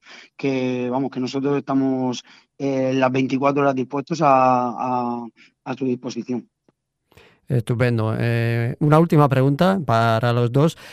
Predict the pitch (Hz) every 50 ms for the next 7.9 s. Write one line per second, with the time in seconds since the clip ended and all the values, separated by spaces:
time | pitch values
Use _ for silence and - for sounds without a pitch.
0 | - - - - - - - - 120 107 - 127 117 104 123 120 123 - 123 117
1 | 104 - 110 101 - 123 117 120 131 135 147 143 131 123 104 - 117 113 110 110
2 | 107 110 117 - - 127 123 117 113 123 123 135 139 131 135 131 131 131 - -
3 | 123 127 123 151 135 - 131 117 123 127 120 - 139 131 127 151 147 139 - -
4 | 143 143 139 - 147 131 - - 139 - 151 143 143 156 139 - 139 127 120 -
5 | 127 135 135 139 143 135 131 143 139 - - - - 123 123 120 127 131 127 127
6 | 120 123 120 117 123 127 123 120 117 113 - 127 127 131 139 143 135 - - 131
7 | 135 139 139 139 131 123 123 123 - - 120 120 127 131 - 147 147